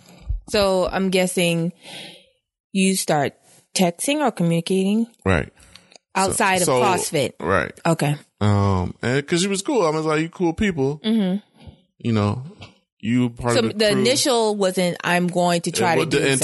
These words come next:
Speaker 1: something."
Speaker 2: wasn't to holler. The intent was like, "Yo, you're cool as shit." And it was like a running joke that we had 'cause I think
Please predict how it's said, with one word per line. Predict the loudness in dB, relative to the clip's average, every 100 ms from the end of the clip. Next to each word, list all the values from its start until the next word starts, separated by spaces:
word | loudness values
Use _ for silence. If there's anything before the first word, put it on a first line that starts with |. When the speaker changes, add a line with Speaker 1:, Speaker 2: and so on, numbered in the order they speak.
| 2
Speaker 1:
something." | 2 2
Speaker 2:
wasn't | 2 2 0 0
to | 0
holler. | 2 4 2
The | 2 0
intent | 0 0 0 2
was | 0 2
like, | 2 2
"Yo, | 2
you're | 2 0
cool | -2 0 0
as | 0
shit." | 0 2 2 -2 _ _ _ _ -20 -20 _ _ _ _ _
And | -2
it | 0
was | 2
like | 0 -2
a |
running | -4 0 0 0
joke | 0 0 0
that | 0 0
we | 0
had | 0 0
'cause | 0
I | 0
think | 0 0 -2